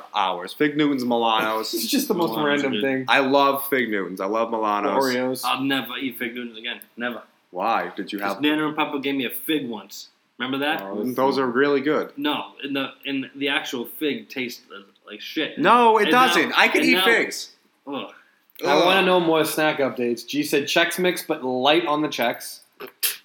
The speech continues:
Speaker 3: Cosmic Brownies.
Speaker 2: <laughs> He loves his fucking
Speaker 3: Love Cosmic Brownies.
Speaker 1: <laughs> Uh,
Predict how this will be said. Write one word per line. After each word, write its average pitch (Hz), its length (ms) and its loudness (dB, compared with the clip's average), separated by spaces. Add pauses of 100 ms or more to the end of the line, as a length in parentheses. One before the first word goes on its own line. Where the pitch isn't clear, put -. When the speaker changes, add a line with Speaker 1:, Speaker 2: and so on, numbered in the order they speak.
(200)
Speaker 3:
Cosmic 139 340 -4
Brownies. 147 480 -2 (140)
Speaker 2:
<laughs> 415 100 4 (800)
He 175 220 -4
loves 127 420 -6
his 123 160 -10
fucking 123 360 -4
Speaker 3:
Love 135 260 0
Cosmic 110 420 -6
Brownies. 107 460 -4 (1300)
Speaker 1:
<laughs> - 20 -6 (1400)
Uh, 120 40 2